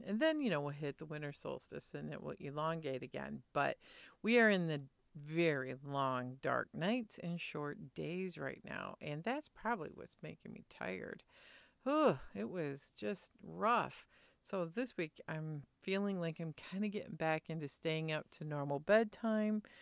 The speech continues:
And I'm, um, gonna take this weekend to do some compassionate things to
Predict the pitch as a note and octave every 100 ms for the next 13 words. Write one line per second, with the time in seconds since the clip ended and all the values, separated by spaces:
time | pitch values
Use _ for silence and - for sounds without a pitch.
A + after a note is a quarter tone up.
0 | - - - G3+ G3+ G#3 G#3 - A3+ B3
1 | B3 A#3 - C4+ D4 C4+ C#4 C4 C4 -
2 | C4 C4+ C4+ C#4 - G#3 A3+ A3+ A3+ A#3
3 | A#3 - A3+ - - A#3 A#3 - A#3+ A#3+
4 | - A#3 A3+ A3+ - - A3 A3